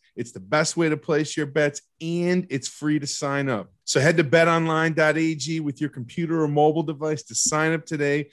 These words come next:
and receive your fifty percent welcome bonus on your first deposit. BetOnline, your online sports book experts. Let's talk draft. Let's get right into it. Who do you think had the best draft?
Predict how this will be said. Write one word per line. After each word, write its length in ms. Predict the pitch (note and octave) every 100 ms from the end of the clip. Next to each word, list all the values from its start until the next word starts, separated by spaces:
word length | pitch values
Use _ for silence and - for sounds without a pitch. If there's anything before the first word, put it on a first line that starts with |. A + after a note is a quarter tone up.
| _ -
and 80 | A#2
receive 360 | A#2 - C#3
your 140 | A#2 G#2+
fifty 420 | _ E3 E3 F3
percent 460 | D#3+ C#3+ - D#3
welcome 400 | C3+ C3+ C3+ C#3
bonus 400 | B2+ C3+ C3+ B2+ - -
on 280 | C3 C#3 B2+
your 140 | A#2
first 400 | A#2 B2+ B2+ -
deposit. 560 | A#2+ C3 A#2+ G#2+ G2+ F#2 _ _ _ G#2
BetOnline, 800 | C#3 C#3+ D3+ D3+ D3+ C3+ G#2+ G#2
your 200 | G#2+ - C3+
online 1300 | C#3+ C#3+ C#3+ C#3+ C3+ _ - B2 C3+ C3+ C3 B2 B2
sports 600 | - - - C#3 C3+ C3 -
book 480 | - C3 B2+ B2+
experts. 960 | A#2+ B2+ C#3 - B2 G#2+ F2+ - - - _ _ _
Let's 460 | F#2+ C3+ E3+ -
talk 560 | - D#3 D#3 E3 E3 - _ _
draft. 760 | A2+ B2+ C3+ D3 A2+ - _ _
Let's 160 | D#3 A#2
get 260 | A2 F#3+
right 240 | F3+ F3+ F3
into 440 | E3 D3 C#3+ A#2
it. 120 | F#2+ _ _ _ _ _ _ _
Who 40 | E3+
do 60 |
you 40 | E3+
think 200 | F3 D3+
had 120 | D#3
the 60 | C3
best 260 | C#3 B2
draft? 300 | B2+ A2+ G2+